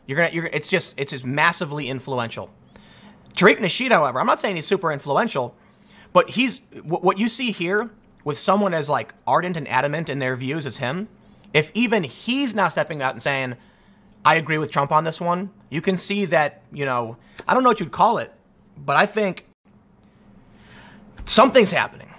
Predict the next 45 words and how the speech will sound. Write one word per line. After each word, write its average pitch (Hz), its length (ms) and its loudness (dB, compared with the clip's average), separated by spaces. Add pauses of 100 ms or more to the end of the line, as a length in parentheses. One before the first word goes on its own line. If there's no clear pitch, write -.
(160)
where 156 180 4
people 226 320 2
are 196 80 6
no 180 160 2
longer 190 300 2
just 165 160 -6
going 156 180 0
to 170 80 -4
immediately 147 460 -4
assume 131 680 0 (120)
Republican 175 520 0
bad, 135 280 2
Democrat 131 480 -6
good. 170 180 0
They're 139 80 -2
actually 151 300 0
thinking 170 360 -8
about, 131 180 -2
they're 127 60 -2
actually 143 160 -8
talking 170 380 2
about 127 160 -4
it, 127 100 -8
and 123 100 -12
some 170 140 -2
of 170 40 -4
the 165 60 -4
most 156 200 0
ardent 147 260 0
critics 170 340 -4
of 135 100 -4
Republicans 143 680 -4
and 123 120 -4
the 113 60 -4
right 170 320 2
is 135 120 -8
saying, 156 380 -2
"Oh, 370 200 0
I'm 320 80 -2
listening 190 260 -4
to 120 60 -12
Trump." 139 260 -4 (540)
And 143 140 0
even 151 180 -4
Kanye. 160 480 2